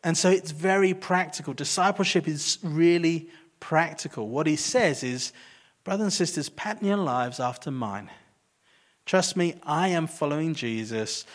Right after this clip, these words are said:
So just look at what I do, look at how I live my life, look at how I make decisions, look at how I sacrifice, look at how I love, look at how I do these things."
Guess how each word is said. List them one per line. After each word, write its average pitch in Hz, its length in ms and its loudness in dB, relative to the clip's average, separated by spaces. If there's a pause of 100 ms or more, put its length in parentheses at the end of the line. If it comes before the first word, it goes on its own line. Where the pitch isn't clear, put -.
(160)
So - 200 -4
just 139 300 -2
look 156 220 0
at 208 80 -4
what 202 120 -4
I 190 120 0
do, 139 260 -2
look 143 240 -4
at - 60 -8
how 170 180 2
I 185 80 2
live 175 240 2
my 175 80 0
life, 120 240 -2
look 175 160 -4
at 202 80 -2
how 196 140 0
I 196 40 0
make 190 220 -2
decisions, 135 480 -4
look 170 180 -6
at 143 100 -12
how 160 260 -4 (260)
I 139 120 0
sacrifice, - 680 -8
look 170 160 -8
at 165 60 -8
how 165 180 -2
I 165 80 -2
love, 120 400 -4 (260)
look 165 160 -4
at 175 100 -2
how 175 140 2
I 170 60 2
do 160 200 0
these 147 300 -2
things." 113 400 -12